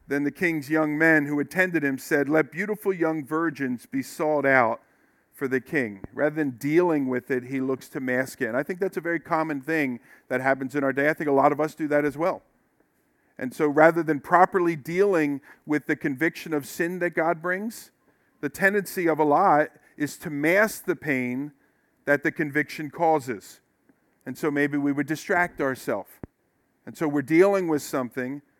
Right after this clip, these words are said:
rather than perhaps going somewhere, you know, into a, a, our prayer closet or whatever,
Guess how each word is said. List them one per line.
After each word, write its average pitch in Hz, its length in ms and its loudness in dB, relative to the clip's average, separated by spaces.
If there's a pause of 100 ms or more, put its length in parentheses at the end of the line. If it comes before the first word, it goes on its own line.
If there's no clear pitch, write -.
(260)
rather 160 220 2
than 160 100 -2
perhaps 156 320 4
going 151 380 0
somewhere, 143 580 0
you 135 140 -6
know, 120 120 -6
into 123 420 -6
a, 107 140 -6
a, 101 40 -12 (320)
our 120 100 2
prayer 151 320 2
closet 156 460 0
or 156 60 -4
whatever, 160 500 -2